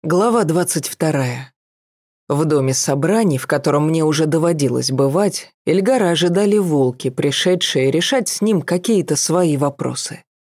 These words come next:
Они заметно оживились, когда увидели его, тотчас встали, приветствуя. Эльгар коротко пожелал всем доброго утра.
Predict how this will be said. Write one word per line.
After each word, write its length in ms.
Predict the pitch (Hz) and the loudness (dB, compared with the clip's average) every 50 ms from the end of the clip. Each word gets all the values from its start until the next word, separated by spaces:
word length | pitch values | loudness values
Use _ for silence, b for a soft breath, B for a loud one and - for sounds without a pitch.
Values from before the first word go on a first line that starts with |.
| _ _ _ | _ _ _
Они 240 | 143 156 196 254 269 | -2 0 2 2 2
заметно 520 | 208 240 233 240 240 240 - 220 220 226 | 2 0 0 0 0 0 0 0 2 2
оживились, 540 | 214 208 233 247 226 190 147 131 131 127 - | 2 2 2 2 2 2 2 0 -2 -2 -2
когда 380 | - 151 139 143 143 147 135 | -2 -2 -2 0 2 2 2
увидели 480 | 127 135 131 135 180 214 185 165 151 143 | 2 2 2 0 0 0 0 2 2 2
его, 440 | 139 135 143 143 135 143 139 131 131 - _ _ _ | 2 2 2 2 2 0 0 -2 -4 -10 _ _ _
тотчас 520 | 151 160 180 180 - - - 135 - - | 0 0 0 0 -2 -2 -2 -2 -2 -4
встали, 520 | - - - - - 226 165 127 127 131 131 | -4 -6 -6 -2 -2 0 0 0 -2 -4 -4
приветствуя. 880 | - 160 170 165 139 123 120 - - - 139 135 131 139 143 143 - _ _ _ _ _ _ _ _ _ _ | -2 -2 0 0 0 0 -2 -4 -6 -4 -6 -6 -6 -6 -8 -10 -16 _ _ _ _ _ _ _ _ _ _
Эльгар 400 | 160 160 175 180 185 277 277 254 | -2 0 0 2 2 2 0 0
коротко 460 | - - 214 220 202 165 - - 165 | 0 0 2 2 2 0 0 -2 -4
пожелал 480 | 135 - 165 151 170 180 208 226 220 180 | -2 0 0 2 2 2 2 2 2 0
всем 380 | - - - 226 220 190 185 170 | 0 -2 0 0 2 2 2 2
доброго 500 | 190 180 156 175 175 165 180 180 175 - | 2 2 2 0 0 0 0 -2 -2 -4
утра. 520 | - 135 127 131 - 135 131 135 156 - | -6 -6 -6 -6 -8 -8 -8 -10 -12 -14